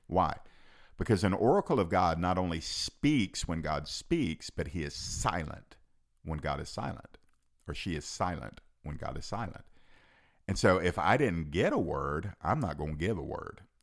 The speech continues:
And I don't care how many people stand in line saying, "Give us a word, give us a word, give us a word." If I don't have one, I'm not gonna give one. Why? 'Cause that's what an oracle of God does. So especially to those of you that are younger, uh, I'm fifty,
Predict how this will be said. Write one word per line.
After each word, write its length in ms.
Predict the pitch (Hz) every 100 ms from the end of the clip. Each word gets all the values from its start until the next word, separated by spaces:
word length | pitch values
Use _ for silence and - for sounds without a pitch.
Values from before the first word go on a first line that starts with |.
| -
And 100 | 78
I 40 |
don't 160 | 110 110
care 140 | 90
how 120 | 82 98
many 140 | 101
people 240 | 87 95
stand 280 | 82 98 87
in 60 | 82
line 180 | 82 80
saying, 200 | - 76
"Give 160 | 85
us 140 | 85 87
a 40 |
word, 360 | 78 80 55 -
give 160 | 80
us 100 | 78
a 60 | 78
word, 340 | 78 71 73
give 140 | 85 80
us 140 | -
a 60 | 71
word." 340 | 80 69 -
If 140 | - 73
I 100 | 87
don't 180 | 87 78
have 240 | 98 104
one, 340 | 113 113 110 -
I'm 140 | 80 82
not 160 | 78
gonna 140 | 78 78
give 240 | 85 73
one. 260 | 71 60 73
Why? 280 | 82 78 - - -
'Cause 140 | 80
that's 200 | 76 78
what 120 | 90 82
an 120 | 82
oracle 400 | 73 73 - 76
of 120 | 73
God 240 | 76 73
does. 360 | - - - - - _ _ _ _ - _ - - -
So 280 | - 101 101
especially 520 | 104 - 135 143 110
to 100 | 98
those 240 | 98 92
of 100 | 90
you 120 | 90 80
that 120 | 80
are 100 | 80
younger, 380 | 80 80 73 - _ _ _ _ _ _ -
uh, 200 | 87 85 80
I'm 140 | 90
fifty, 440 | - 87 - 69